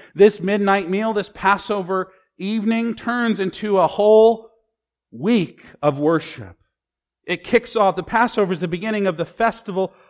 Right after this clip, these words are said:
of unleavened bread, where they abstain from yeast. You know what yeast is? It's a corrupting ingredient. Now, it's good to us because it makes those great sourdough loaves that you can get at,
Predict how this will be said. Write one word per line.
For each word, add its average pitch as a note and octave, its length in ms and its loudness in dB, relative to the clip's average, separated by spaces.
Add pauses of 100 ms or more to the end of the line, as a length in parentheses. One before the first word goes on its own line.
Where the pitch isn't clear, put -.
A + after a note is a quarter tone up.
of D#3+ 140 -2
unleavened G3+ 500 2
bread, G#3 400 4 (200)
where F#3+ 120 2
they G#3 200 2
abstain A#3 760 -2 (160)
from G#3+ 180 0
yeast. A3 400 -4
You C#4+ 80 -2
know D4+ 80 2
what E3 140 0
yeast F#3+ 360 -6
is? A3+ 220 2
It's G3+ 220 -6
a F3+ 280 0
corrupting G#3+ 600 0
ingredient. C#3+ 840 -6 (280)
Now, E3+ 100 0
it's - 120 -6
good B3 240 -2
to D#3+ 120 -4
us A#3+ 220 2
because D#3 300 -8
it D3 80 -6
makes F3 180 -4
those E3+ 200 -6
great F#3 340 0
sourdough G3 880 0 (480)
loaves A3+ 760 0 (260)
that C#3+ 100 -18
you D3+ 60 -14
can D#3 200 -2
get D3+ 220 4
at, B2 340 0